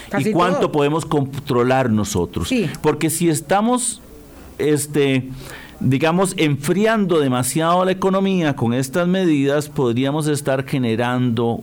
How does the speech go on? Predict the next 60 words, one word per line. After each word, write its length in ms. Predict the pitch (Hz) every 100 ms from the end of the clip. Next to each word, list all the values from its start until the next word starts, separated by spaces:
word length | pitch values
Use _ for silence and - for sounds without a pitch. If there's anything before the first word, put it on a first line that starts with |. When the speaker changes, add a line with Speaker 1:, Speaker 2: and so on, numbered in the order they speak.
| -
Speaker 2:
un 320 | 135 127 123 117
bajo 360 | 135 - 147
crecimiento 840 | 151 147 - 151 135 120 110 113 147
Speaker 1:
Sí, 100 | 147
sí. 280 | 214 226 185
Speaker 2:
que 200 | 160 135
no 260 | 160 208
deberíamos 720 | 156 170 147 143 160 170 151
estárselo 600 | 143 131 143 131 151 160 156
endilgando 720 | 151 143 156 156 147 151 160 - - - - - 147
a 100 | 165
nuestra 520 | 165 175 - 180 165
econ-, 240 | 160 135 -
a, 320 | 123 120 123
a 20 |
nuestro 300 | 123 120 117
exceso 320 | - 156 147
de 80 | 170
liquidez, 420 | 175 185 160 175 - -
sino 280 | - 135 135
a 20 |
situaciones 580 | 135 156 135 135 127 123
importadas. 520 | 131 117 104 - 95
Speaker 1:
Claro, 200 | 95 269 147
Speaker 2:
Entonces, 220 | 170 165
Speaker 1:
pero 100 | 190
Speaker 2:
yo 60 | 190
creo 140 | 208
Speaker 1:
esto, 80 | 220
Speaker 2:
que 120 | 202
eso 120 | 185 196
Speaker 1:
esto 80 |
Speaker 2:
es 60 | -
Speaker 1:
sí 160 | 277 233
es 120 | 226
Speaker 2:
una 120 | 170
Speaker 1:
la, 60 | 175
la, 40 |
Speaker 2:
discusión. 460 | 165 156 143 151 147
Speaker 1:
la 120 | 208
cuadratura 520 | 226 208 208 226 220
del 120 | 196
círculo, 540 | - 311 349 285 220 196
don 280 | 190 190
Nogui 260 | 214 262 277
Acosta, 440 | 247 262 262 285
y 120 | 240 226
esto 260 | 226 294
sí, 460 | 233 294 294 285 240
sí, 400 | - 254 254 240
con 180 | 262 240
la 120 | 240
cara 180 | 285 311
que 80 | 311
me 80 |
está 140 | 262 277
haciendo 300 | 240 254 247
don 180 | 240 202
Javier 240 | 214 208
Marrero, 500 | 208 185 190 196